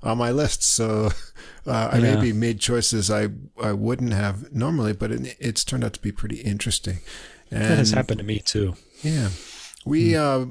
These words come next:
Speaker 1: you know, we've had some Hungarian jazz and, uh, as we said, lots of Italian, French, uh, Scandinavian jazz, Greek jazz, but no Polish yet. And,
Speaker 2: Yeah.
Speaker 1: uh, I'm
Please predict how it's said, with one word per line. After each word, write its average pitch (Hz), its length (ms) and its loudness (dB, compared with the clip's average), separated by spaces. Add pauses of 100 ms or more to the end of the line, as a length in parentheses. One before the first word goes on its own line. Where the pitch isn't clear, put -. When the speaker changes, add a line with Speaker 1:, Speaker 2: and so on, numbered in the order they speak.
(140)
Speaker 1:
you 143 80 -8
know, 143 80 2
we've 156 460 -2
had 117 260 -2
some 101 220 -2
Hungarian 113 840 0
jazz 110 840 0 (120)
and, 98 480 -4 (120)
uh, 107 380 -6 (1080)
as 104 180 -2
we 98 60 -2
said, 98 240 -4
lots 101 220 0
of 95 80 -10
Italian, 98 640 0
French, - 840 -2
uh, 110 280 -8 (240)
Scandinavian 104 960 0
jazz, 95 380 0
Greek 127 360 -4
jazz, 95 280 -4
but 110 340 -4 (140)
no 151 120 -2
Polish 160 480 -2
yet. 120 280 -2 (480)
And, 113 260 2
Speaker 2:
Yeah. 190 120 6 (100)
Speaker 1:
uh, 127 80 -2
I'm 165 340 0